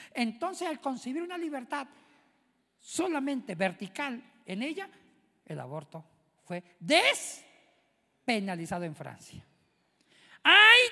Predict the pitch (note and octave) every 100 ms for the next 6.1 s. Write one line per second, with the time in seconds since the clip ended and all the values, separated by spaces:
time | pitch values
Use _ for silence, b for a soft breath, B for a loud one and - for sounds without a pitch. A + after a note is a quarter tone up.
0 | - F4 D#4 B3+ F#4+ G4 G4 F#4+ F4+ -
1 | - - - C#4+ D4 D4 - E4+ E4+ D#4+
2 | D4+ C#4 B3+ F4+ B4+ C5+ C5+ A#4 D#4+ -
3 | B B B B D#4+ G4 E4+ D4+ D4 D4
4 | G#4 G#4+ C#4 G4 - E4+ D4+ D4 F4 E4+
5 | D#4+ D4+ C#4+ C#4 C4+ A4 C#5 B4 G#4+ -